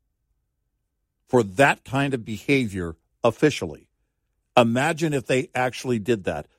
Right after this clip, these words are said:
officially, if they moved on it. If you don't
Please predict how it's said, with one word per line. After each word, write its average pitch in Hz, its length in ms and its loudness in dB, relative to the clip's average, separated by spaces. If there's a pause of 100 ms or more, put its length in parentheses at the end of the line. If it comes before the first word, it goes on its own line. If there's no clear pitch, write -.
(200)
officially, 101 560 -4 (380)
if 127 160 2
they 113 160 0
moved 104 340 -4
on 80 200 -8
it. - 100 -20 (3000)
If 123 220 2
you 170 260 -2
don't 165 480 2